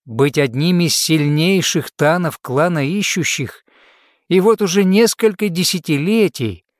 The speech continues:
руководить секретным агентурным подразделением тёмного клана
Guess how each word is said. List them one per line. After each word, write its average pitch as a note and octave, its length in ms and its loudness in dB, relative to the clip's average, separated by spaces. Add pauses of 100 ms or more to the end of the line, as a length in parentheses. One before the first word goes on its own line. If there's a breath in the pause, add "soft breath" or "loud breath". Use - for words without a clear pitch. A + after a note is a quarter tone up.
(300)
руководить F3+ 640 0
секретным G3+ 680 0
агентурным F3+ 760 0
подразделением F3 880 0
тёмного D#3 520 0
клана F#3 500 0